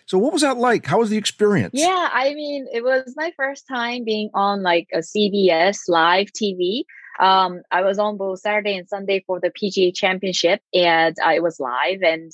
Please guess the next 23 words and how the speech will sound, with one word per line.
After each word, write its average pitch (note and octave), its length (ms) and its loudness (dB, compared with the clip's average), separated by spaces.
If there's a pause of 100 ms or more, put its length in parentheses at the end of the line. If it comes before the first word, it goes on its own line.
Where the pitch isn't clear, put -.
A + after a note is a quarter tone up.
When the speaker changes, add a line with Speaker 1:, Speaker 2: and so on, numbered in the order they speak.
(120)
Speaker 2:
uh, E3 260 -2 (360)
I, E4+ 300 4 (200)
I D#4 40 -6
had E4 180 -8
a C4 80 -14
lot F3+ 200 -6
of F3+ 160 -12
fun. E3+ 360 -2 (260)
You G#3+ 60 4
know, G#3+ 80 4
I G3 180 4
love A3+ 300 4
talking B3 300 -6
about G#3 300 -2
golf. G3 320 0
I'm E3+ 260 -10 (120)
very F#3+ 280 2
passionate F#3+ 460 -4
about E3 260 0
golf. D#3+ 260 0 (260)
So F#3+ 220 4
Jim D4 340 2
Hill, B3 460 2